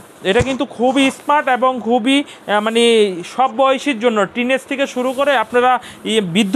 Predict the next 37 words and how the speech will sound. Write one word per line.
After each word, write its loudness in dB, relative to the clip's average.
বুড়া 2
পর্যন্ত 0
three -2
piece -4
পরে 2
তারাও 4
পরতে 0
পারবে। 0
এটা -2
কিন্তু -4
আপনারা 0
পেয়ে 0
যাচ্ছেন -2
ম্যাচিং 2
সালোয়ার 0
পেয়ে 0
যাচ্ছেন। 0
আর 0
ফার্স্টে -2
কিন্তু -4
আমি -4
three -6
পিসের -4
কালারটা 0
আপনাদের -2
share 0
করেছি 0
এবং -2
কালারটি -2
যদি -2
ভালো 0
লাগে -2
set -2
সহকারে -2
screenshot -4
দিবেন। -6
এটা 0